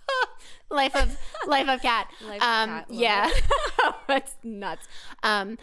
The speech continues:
Speaker 1: but people have asked me, you know, were you, like, the things that I used to do, like being
Speaker 2: Mm-hmm.
Speaker 1: in, you know, cheering for the N F L, like, was that, like, oh, was that something that obviously didn't help?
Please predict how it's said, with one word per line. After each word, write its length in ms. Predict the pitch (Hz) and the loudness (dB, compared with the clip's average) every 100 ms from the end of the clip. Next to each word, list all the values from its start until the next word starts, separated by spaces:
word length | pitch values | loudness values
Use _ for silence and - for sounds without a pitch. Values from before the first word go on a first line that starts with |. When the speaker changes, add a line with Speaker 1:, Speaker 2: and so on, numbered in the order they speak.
| - - | -18 -4
Speaker 1:
but 180 | 247 240 | -4 -2
people 280 | 262 240 | 0 2
have 100 | 247 | 2
asked 300 | 202 208 - | 2 0 0
me, 240 | 214 202 196 | -2 -2 -2
you 100 | 196 | -2
know, 320 | 190 185 185 - - _ - | -2 -4 -6 -14 -20 _ -18
were 380 | 180 208 202 202 | -6 -2 0 -2
you, 580 | 190 202 190 190 190 - - - - - _ _ _ _ _ - _ _ _ - - - | -6 -4 -2 0 -2 -6 -14 -20 -20 -20 _ _ _ _ _ -20 _ _ _ -20 -18 -8
like, 140 | 220 | -4
the 80 | 233 | -4
things 380 | - 226 214 202 | 0 0 0 0
that 100 | 220 | 2
I 80 | 196 | 2
used 340 | 196 196 - | 2 0 -2
to 60 | 196 | -6
do, 340 | 175 196 190 185 | -8 -6 -4 -2
like 300 | 180 180 - | -4 -6 -10
being 360 | 190 185 180 | -8 -6 -6
Speaker 2:
Mm-hmm. 100 | 185 | -8
Speaker 1:
in, 400 | 185 180 180 180 - | -6 -6 -6 -8 -10
you 100 | 202 | -8
know, 160 | 175 170 _ - | -8 -10 _ -12
cheering 280 | - 185 185 | -4 -4 -4
for 140 | 214 | -8
the 100 | 208 | -6
N 120 | 220 233 | -4 -4
F 180 | 233 | -4
L, 300 | 254 262 233 | -2 2 4
like, 180 | 196 185 | 2 0
was 180 | 196 185 | -4 -6
that, 200 | 190 - - | -4 -4 -4
like, 220 | 185 - - - | -8 -8 -10 -4
oh, 140 | 240 | 0
was 200 | 214 202 | 0 0
that 180 | - 180 | -2 -4
something 320 | 196 190 196 | -6 -6 -6
that 180 | 185 170 | -4 -4
obviously 500 | 175 170 175 175 - | -4 -6 -4 -4 -4
didn't 320 | 165 170 160 156 | -4 -8 -8 -10
help? 420 | 165 143 147 | -8 -6 -2